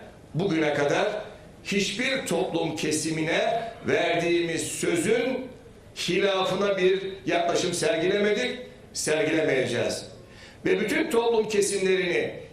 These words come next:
yirmi yıllık ak Parti iktidarları döneminde enflasyona ezdirmedik, ezdirmeyeceğiz. Allah'ın izniyle bütün toplum kesimlerimizin alım gücünü artırmak suretiyle çok daha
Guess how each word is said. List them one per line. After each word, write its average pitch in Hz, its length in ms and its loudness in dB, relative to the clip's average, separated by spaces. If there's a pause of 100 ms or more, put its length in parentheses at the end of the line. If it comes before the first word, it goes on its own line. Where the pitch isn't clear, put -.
yirmi 202 440 2
yıllık 220 440 2
ak 240 240 0
Parti 196 340 2
iktidarları 185 560 2
döneminde 180 800 0 (300)
enflasyona 180 1000 2
ezdirmedik, 214 920 4 (520)
ezdirmeyeceğiz. 147 1040 2 (480)
Allah'ın 170 360 2
izniyle 170 580 0 (240)
bütün 269 300 0
toplum 185 360 2
kesimlerimizin 175 920 -2 (300)
alım 247 400 2
gücünü 196 280 0
artırmak 175 560 2
suretiyle 156 920 0 (340)
çok - 320 0
daha - 600 0